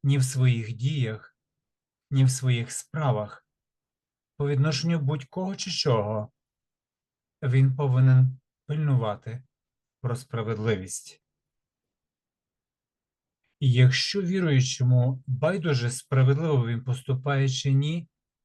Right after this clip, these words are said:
значить, ця цінність в його житті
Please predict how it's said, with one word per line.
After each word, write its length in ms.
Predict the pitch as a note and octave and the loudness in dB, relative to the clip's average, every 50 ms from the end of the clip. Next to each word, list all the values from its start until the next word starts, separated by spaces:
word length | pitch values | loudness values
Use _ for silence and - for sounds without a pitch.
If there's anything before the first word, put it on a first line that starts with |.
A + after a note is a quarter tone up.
| _ _ _ _ _ _ _ _ _ _ _ _ _ _ _ _ _ _ _ _ _ _ _ _ _ _ _ _ _ _ _ _ - | _ _ _ _ _ _ _ _ _ _ _ _ _ _ _ _ _ _ _ _ _ _ _ _ _ _ _ _ _ _ _ _ -12
значить, 460 | C#3 B2 C#3 C#3+ C3+ C3 C#3+ C3 - | -8 -6 -4 -4 -4 -4 -4 -4 -4
ця 140 | - D#3 E3 | -4 -4 -4
цінність 520 | - - - C3+ B2+ B2+ B2+ B2+ - - | -4 -2 0 4 6 6 6 4 4 0
в 20 | C#3 | -2
його 160 | A#2+ A#2 A#2+ | -2 -2 -2
житті 520 | - A#2 A2+ - - - A2 A2+ B2 C3 | -4 -6 -10 -10 -8 -8 -6 -6 -6 -8